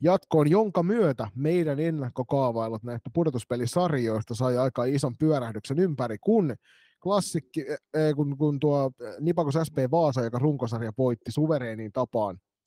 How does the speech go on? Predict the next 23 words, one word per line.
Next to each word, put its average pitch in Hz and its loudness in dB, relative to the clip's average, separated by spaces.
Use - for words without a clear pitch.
niin 139 -2
päättikin 156 0
valita 160 0
itselleen 147 -2
vastustajaksi 143 -2
Pelikans 156 -2
S - -8
P:n, 110 -4
eikä 139 0
sitä 135 -4
meidän 135 0
ennalta 131 -2
arvat-, 117 -2
arvattua 113 -4
S 147 -2
S 123 0
Raata 117 0
siitä 117 -2
lähimaastosta, 123 0
jonka 160 2
takia 135 0
Classic 175 0
seuraavana, 139 2